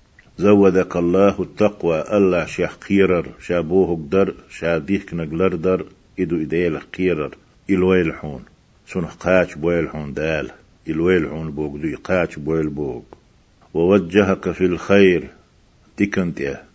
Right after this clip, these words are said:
ديك دولشن، شاريز ولشن، إيه ويرز ويل حتسو. وكفاك الهم، سينغت مخ غيرنخ، حلها وقيل حو، عالش ويل حو،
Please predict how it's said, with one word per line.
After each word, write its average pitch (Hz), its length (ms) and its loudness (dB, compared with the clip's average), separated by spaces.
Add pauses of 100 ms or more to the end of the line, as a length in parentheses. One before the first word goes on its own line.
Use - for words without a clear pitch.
(240)
ديك 95 260 -6
دولشن، 85 540 -2
شاريز 90 520 2
ولشن، 87 480 -2
إيه 95 140 4
ويرز 90 360 2
ويل 87 280 0
حتسو. 78 360 -6 (640)
وكفاك 95 680 0
الهم، 90 560 0 (600)
سينغت 95 560 0
مخ 76 220 -10
غيرنخ، 92 680 2 (380)
حلها 95 400 2
وقيل 87 600 0
حو، 69 140 -12 (320)
عالش 92 400 -2
ويل 87 320 0
حو، 71 180 -12